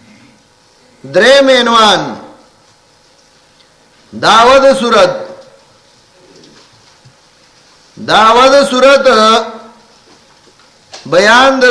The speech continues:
څلورو مضامینو. دعوه د صورت بیان د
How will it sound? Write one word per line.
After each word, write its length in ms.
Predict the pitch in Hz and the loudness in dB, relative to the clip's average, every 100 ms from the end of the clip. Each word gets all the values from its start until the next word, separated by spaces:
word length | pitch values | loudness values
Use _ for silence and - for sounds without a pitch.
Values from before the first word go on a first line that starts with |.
| 247 | 0
څلورو 440 | 233 254 269 269 | 0 2 2 2
مضامینو. 840 | 262 247 214 233 247 254 247 226 185 147 113 - - - _ _ _ _ _ _ _ _ _ _ _ _ _ _ _ _ _ _ _ _ _ _ _ _ _ _ - | 2 0 0 2 2 -2 -4 -2 -2 -4 -8 -14 -20 -20 _ _ _ _ _ _ _ _ _ _ _ _ _ _ _ _ _ _ _ _ _ _ _ _ _ _ -12
دعوه 480 | 107 196 220 240 | -4 0 2 2
د 220 | 269 277 - | 2 0 -2
صورت 360 | 254 269 269 262 214 220 233 - - - - _ _ _ _ _ _ _ _ _ _ 262 - _ _ - | 0 0 2 0 2 0 -2 -8 -18 -20 -20 _ _ _ _ _ _ _ _ _ _ -20 -20 _ _ -14
بیان 560 | 131 160 214 247 269 | -4 0 2 2 2
د 60 | 262 | 0